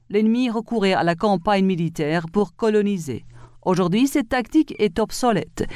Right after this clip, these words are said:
Ils ont compris qu'on ne peut rien faire avec la force militaire. Ils ont donc changé de stratégie.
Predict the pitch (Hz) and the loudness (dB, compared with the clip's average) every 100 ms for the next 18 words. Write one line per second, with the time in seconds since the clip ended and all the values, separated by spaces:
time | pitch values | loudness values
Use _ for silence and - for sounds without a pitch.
0 | - - 208 226 240 220 208 208 220 220 | -14 -4 -2 0 2 0 0 0 0 -2
1 | - - 220 214 185 185 190 196 190 220 | -8 -4 0 2 2 0 0 0 0 -2
2 | 214 196 196 190 180 170 190 - - 180 | 0 0 0 0 -2 0 -2 -2 -2 2
3 | 190 - - - - - - - - 170 | 2 2 -2 -6 -14 -16 -18 -10 -2 0
4 | 170 156 247 277 277 240 165 185 - 180 | 2 2 2 2 0 0 0 -4 -2 -4
5 | 170 175 143 143 131 - | -2 -4 -4 -4 -4 -6